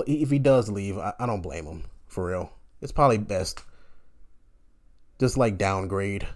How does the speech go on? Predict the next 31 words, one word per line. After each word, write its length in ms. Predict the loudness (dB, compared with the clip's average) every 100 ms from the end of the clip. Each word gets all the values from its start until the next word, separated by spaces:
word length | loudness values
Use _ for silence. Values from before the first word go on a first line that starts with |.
| -10 -16 -18 -20 -20 -20 -20 -20 -20 -10
Just, 180 | -6 -4
like, 260 | -6 -6
damn, 320 | -6 -6 -6 -10
man. 280 | -10 -10 -14 -18 -20 -20 _ -20 -20 -20 -20 -20 -20 -6
Just 180 | -4 0
go, 140 | 0
just 220 | 2 -2
do, 160 | -2 -4 0
or 160 | 2
probably 240 | 4 4 4
just 160 | 2
do 120 | 4 4
movies 380 | 4 2 2
that 140 | 2 2
don't 160 | 2
require 500 | 0 -2 -2 0 0
action 380 | 0 4 4 4
scenes. 420 | 0 -4 -4 -6 -8 -12 -20 -20 -12
Start, 300 | 0 2 2
start, 360 | 0 -6 -6 -2
start 220 | 0 2
dipping 240 | 2 0
into, 160 | 0 0
like, 240 | -2 -2
dramas 500 | -2 -2 -2 -4 -6
or 80 | -8
something. 360 | -6 -6 -6 -4
I 140 | -2
don't 140 | -2 -6
know, 180 | -12 -14 -14 -14 -16 -20 -20
but 160 | -16